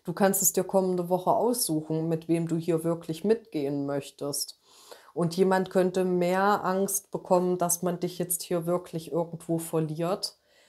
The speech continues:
Ähm, und man möchte d-, genau diese Gefühle aber wieder bei dir zurückerobern, ne? Wie gesagt, du hast ja viel getan,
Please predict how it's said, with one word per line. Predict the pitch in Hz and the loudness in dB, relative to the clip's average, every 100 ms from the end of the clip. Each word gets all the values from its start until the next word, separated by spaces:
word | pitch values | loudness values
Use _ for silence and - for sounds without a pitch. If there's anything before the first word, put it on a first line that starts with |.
| _ _ - | _ _ -2
Ähm, | 180 180 180 175 170 | 2 4 4 0 -2
und | - 175 170 | -2 -2 0
man | 175 | 0
möchte | 180 180 180 185 185 - _ _ | 2 0 0 -2 -2 -4 _ _
d-, | 180 180 - | -10 -10 -6
genau | - 185 185 185 | 0 2 4 4
diese | 185 190 185 | 2 0 -2
Gefühle | 180 170 - 311 269 | -2 -2 2 4 6
aber | 175 185 180 | 4 4 4
wieder | 185 185 180 | 2 0 0
bei | 180 165 | 4 2
dir | 165 202 202 | 4 2 2
zurückerobern, | - 185 180 269 - 196 175 170 175 160 151 147 | 0 -2 0 0 0 0 2 2 0 2 0 0
ne? | 170 208 | 0 0
Wie | 185 | 0
gesagt, | 196 185 233 226 | 2 4 4 2
du | 185 | 0
hast | 185 185 - | 0 0 0
ja | 175 | -2
viel | - 202 202 | 0 2 2
getan, | - - 196 226 160 | -2 -4 -2 -2 -4